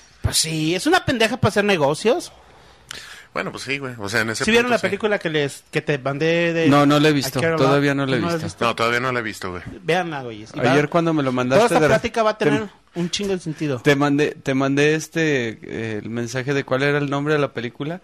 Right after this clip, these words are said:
Speaker 1: Y te puse.
Speaker 3: Y me quedé dormido, güey. Y al día siguiente lo <laughs>
Speaker 1: Está bien, güey, pues, es, o sea,
Speaker 3: Pero
Speaker 1: no,
Speaker 3: bueno, no,
Speaker 1: pero
Speaker 3: no lo he
Speaker 1: más o
Speaker 3: visto.
Speaker 1: menos va el pedo así, güey. Al
Speaker 3: Ahora
Speaker 1: fin-, al final de esa, de, de esa, de esa his-,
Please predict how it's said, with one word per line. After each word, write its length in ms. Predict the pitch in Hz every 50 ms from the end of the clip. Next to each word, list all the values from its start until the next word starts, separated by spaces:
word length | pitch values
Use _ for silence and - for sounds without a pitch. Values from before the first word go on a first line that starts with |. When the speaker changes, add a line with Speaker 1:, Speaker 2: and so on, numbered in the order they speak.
| _ _
Speaker 1:
Y 80 | - 131
te 160 | - 117 113
puse. 280 | - - 104 95 - 135
Speaker 3:
Y 60 | 135
me 160 | 139 135 127
quedé 200 | - 135 123 123
dormido, 540 | 123 127 135 139 139 139 139 139 135 131 131
güey. 200 | 127 127 127 127 131 120
Y 100 | 131 180
al 140 | 180 170
día 160 | 170 185 175 139
siguiente 500 | 170 170 - - 175 156 143 147 - 180
lo 320 | 170 160 135 185 185 - - - - - -
<laughs> 200 | - - 392 - 135
Speaker 1:
Está 220 | - 233 208 -
bien, 400 | 208 202 180 180 196 214 214 196
güey, 100 | 170 139
pues, 160 | 120 123 117 113
es, 200 | 120 120 131 143 - -
o 40 | 156
sea, 120 | 151 147 - - - - - - - - -
Speaker 3:
Pero 180 | 160 160 160 165
Speaker 1:
no, 60 | 165
Speaker 3:
bueno, 300 | 170 165 160 143 123 131 -
no, 80 | -
Speaker 1:
pero 140 | 139 - -
Speaker 3:
no 60 | -
lo 60 | 180
he 40 | -
Speaker 1:
más 80 | - -
o 80 | -
Speaker 3:
visto. 100 | 247 247
Speaker 1:
menos 240 | 240 240 240 233 214
va 60 | 220
el 100 | 214 214
pedo 200 | - 208 208 208
así, 240 | 202 - - 214 233
güey. 200 | 240 202 147 135 - _ - - - - - - _
Al 100 | - 170 185
Speaker 3:
Ahora 160 | 202 156 147
Speaker 1:
fin-, 80 | - 220 214 196
al 200 | 185 185 185 175
final 280 | - 185 185 208 240 262
de 60 | 294
esa, 260 | 277 - 269 269 254
de, 240 | 220 208 214 220 208 - -
de 160 | 175 180 196
esa, 600 | 196 - 226 226 214 208 202 185 175 160 139 123 101 92 _ _ _ _ _ _ _
de 240 | 143 143 160 165 180
esa 260 | 170 - 208 208 202
his-, 180 | 185 170 -